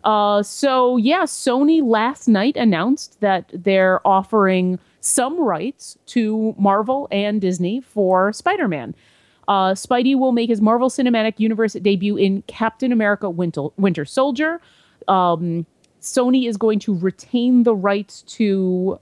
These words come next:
single Spider-Man movies, so, uh,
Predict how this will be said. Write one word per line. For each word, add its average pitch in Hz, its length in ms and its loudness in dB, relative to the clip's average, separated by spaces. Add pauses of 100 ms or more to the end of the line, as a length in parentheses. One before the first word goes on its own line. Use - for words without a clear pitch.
(200)
single 285 480 2
Spider-Man 170 460 -2
movies, 147 320 -6
so, 165 100 -2 (220)
uh, 156 400 0